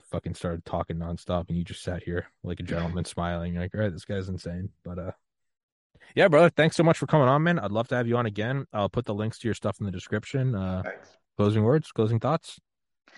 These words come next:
Speaker 2: Yeah, I just, I think the last point you made is, is just it, man. I mean, the last thing I did, that's how I got it done. It was just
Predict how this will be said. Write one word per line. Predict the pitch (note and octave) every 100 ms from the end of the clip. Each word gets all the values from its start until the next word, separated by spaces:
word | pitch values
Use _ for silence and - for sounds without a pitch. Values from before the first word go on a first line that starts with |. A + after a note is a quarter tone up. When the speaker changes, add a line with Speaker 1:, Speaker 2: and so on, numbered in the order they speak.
| -
Speaker 2:
Yeah, | B2 B2+
I | A2+
just, | A#2+ A#2+ - -
I | A#2 B2
think | C3+ B2+ A2+ G2 F#2+
the | A2
last | A2 A#2 -
point | B2+ G#2+
you |
made | G#2 G#2 G#2
is, | G2+ F#2 - -
is | G#2 F#2
just | F#2 G#2 A#2
it, | G#2+ F2
man. | F#2+ F2+ F#2+
I |
mean, | G#2 G#2+ G2+ F#2+
the | G2+
last | A2 A#2 A2+
thing | B2 A2+
I | A2
did, | A2 A2 G2+
that's | G#2+ G#2
how | G#2+ G2+
I | G2+
got | G2+
it | F#2
done. | F#2 F2 F#2
It |
was | F#2+
just | - G2+ - -